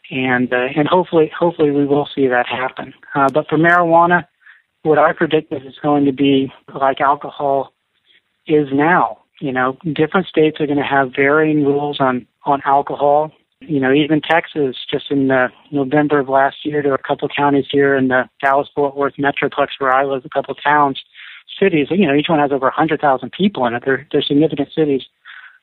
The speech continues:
that, uh, eliminated their, their dry laws, you know, that prevented a lot of sales of alcohol in those cities. So, you know, even now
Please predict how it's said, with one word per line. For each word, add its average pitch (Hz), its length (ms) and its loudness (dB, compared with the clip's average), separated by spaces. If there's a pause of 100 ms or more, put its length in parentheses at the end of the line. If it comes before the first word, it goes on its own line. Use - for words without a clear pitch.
(160)
that, 147 300 0
uh, 139 240 2 (140)
eliminated 151 580 4
their, 143 180 2 (280)
their 143 100 2
dry 151 300 2
laws, 131 320 -2 (320)
you 143 80 -6
know, 135 100 0
that 135 140 -4
prevented 143 520 0 (380)
a 151 60 -2
lot 135 220 4
of 135 120 -6
sales 139 260 -2
of 131 120 -6
alcohol 135 560 -2
in 127 80 -6
those 131 180 -6 (100)
cities. 143 340 -2 (840)
So, 147 100 2
you 156 200 2
know, 143 120 0
even 196 420 4
now 165 580 2